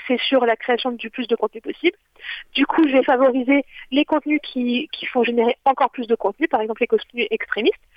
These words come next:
Sauf que du coup, ces personnes, elles vont pas être d'accord, elles vont se mettre en colère, ou va y avoir des choses qui vont être problématiques dans ce qui va être dit.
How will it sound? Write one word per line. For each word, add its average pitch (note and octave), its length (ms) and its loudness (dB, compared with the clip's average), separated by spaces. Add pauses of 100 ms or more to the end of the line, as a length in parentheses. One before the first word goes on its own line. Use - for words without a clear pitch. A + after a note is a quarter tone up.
(160)
Sauf D#4 220 -2
que C#4+ 100 0
du B3+ 160 2
coup, D4 180 0
ces B3 80 2
personnes, C4+ 300 0
elles B3 80 2
vont - 80 0
pas A#3+ 140 2
être G#3+ 40 -4
d'accord, C4 320 2
elles B3+ 80 4
vont A#3+ 100 0
se - 80 -4
mettre B3 160 0
en A#3 60 0
colère, B3 460 2
ou A#3+ 80 -4
va A#3+ 80 6
y A#3+ 80 6
avoir A3+ 180 2
des A3+ 140 -2
choses - 200 -2
qui - 140 -10
vont G#3 80 0
être G3+ 140 -2 (160)
problématiques A#3+ 520 0
dans A3 120 0
ce - 60 -18
qui A#3+ 100 -4
va G#3+ 80 2
être - 240 -4
dit. F4 180 -2